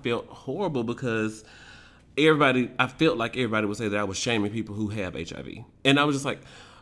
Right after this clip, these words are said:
"Martell, I really want to share my status somewhere on the internet." You know, I got tested at Pride in public, and my result came back neg-, the,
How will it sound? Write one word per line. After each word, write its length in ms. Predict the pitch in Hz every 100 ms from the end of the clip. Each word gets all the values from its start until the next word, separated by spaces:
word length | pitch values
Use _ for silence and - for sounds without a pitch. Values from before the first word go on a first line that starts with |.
| -
"Martell, 300 | 113 117 113
I 80 | 101
really 240 | 107 120 120
want 120 | 113
to 40 |
share 180 | 113 117
my 120 | 101
status 640 | 107 - 104 92 98 - - - - - - - - -
somewhere 340 | - 143 131
on 100 | 120
the 60 | 117
internet." 480 | 107 104 85 - -
You 140 | 113
know, 140 | 117 98
I 140 | 110
got 180 | 107 101
tested 340 | - 113 101
at 120 | 90
Pride 360 | - 127 117 110
in 140 | 87
public, 640 | - 131 113 110 110 - - - - - -
and 160 | 107
my 80 | 101
result 280 | 92 107 107
came 140 | 113
back 160 | 92 90
neg-, 380 | 104 107 95 92
the, 280 | 95 95